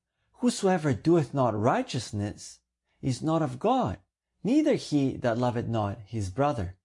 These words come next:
First John three ten. Every servant has a master. In today's world, the word servant carries a negative connotation, but when we look at what the scriptures present,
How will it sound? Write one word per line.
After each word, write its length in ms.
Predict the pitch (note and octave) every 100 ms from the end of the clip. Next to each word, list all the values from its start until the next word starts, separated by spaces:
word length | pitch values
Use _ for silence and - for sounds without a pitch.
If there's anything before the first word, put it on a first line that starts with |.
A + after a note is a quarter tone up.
| _ _ _ _
First 360 | - E3+ D3 -
John 260 | G#2+ G2+
three 220 | F#2 A2+ G2+
ten. 380 | - C#3+ G2 - _ _ _ _ _ _ _
Every 280 | A#3+ A#3+ F3+
servant 380 | - B2+ A2 G#2
has 180 | G#2 G#2
a 120 | G2+
master. 580 | G#2 A#2 A#2 - - - _ -
In 140 | B2
today's 400 | C3 C3 B2+ G#2
world, 420 | A#2 G#3 D3+ A#2 - _ _
the 80 | C#3+
word 240 | E3+ B3 A#3+
servant 640 | - F3 A#2+ G#2 G2 - -
carries 320 | C3 B2+ A2+
a 120 | A#2+
negative 420 | B2+ C3+ A#2+ A2
connotation, 760 | - A2 G#2 - F#3 - - - - - -
but 140 | C#3+ C3+
when 200 | D3+ D#3+
we 120 | F3
look 240 | G3+ B3+
at 100 | G3+
what 180 | E3 C#3+
the 80 | B2
scriptures 500 | - C#4+ C#4+ C#4 -
present, 500 | - G#2+ G2 F#2+